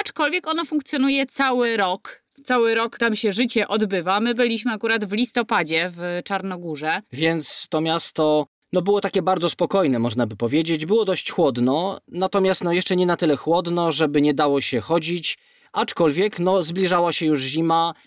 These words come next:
Speaker 2: my nie mamy samochodu dostosowanego za bardzo do warunków zimowych, tu chodzi szczególnie o drogi. Nie mieliśmy akurat łańcuchów, mamy ten napęd na przednie koła, więc,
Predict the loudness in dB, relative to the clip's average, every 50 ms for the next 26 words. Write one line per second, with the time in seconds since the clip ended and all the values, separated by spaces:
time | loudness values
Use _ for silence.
0 | _ -2 0 2 2 2 2 2 0 0 0 0 0 0 0 0 0 0 2 2
1 | 2 2 0 0 0 -2 -4 -2 0 0 2 2 0 0 0 0 0 0 2 2
2 | 2 0 0 0 2 2 4 4 2 0 -2 -4 -2 0 2 2 2 2 0 0
3 | -4 -2 0 2 2 4 4 2 2 0 -2 -4 -2 -2 -2 0 -2 0 0 2
4 | 2 2 4 2 2 2 2 2 2 2 0 -2 -4 -4 -6 -12 -16 _ -2 -2
5 | 0 0 0 0 -2 -2 -2 -2 -2 -2 -2 -2 -4 -4 -2 -2 -2 0 2 2
6 | 0 0 0 0 0 2 2 2 0 0 0 0 2 0 0 0 -2 -4 -4 -6
7 | -6 -6 -6 -4 -4 -4 -4 -2 0 0 0 0 0 0 -2 -4 -4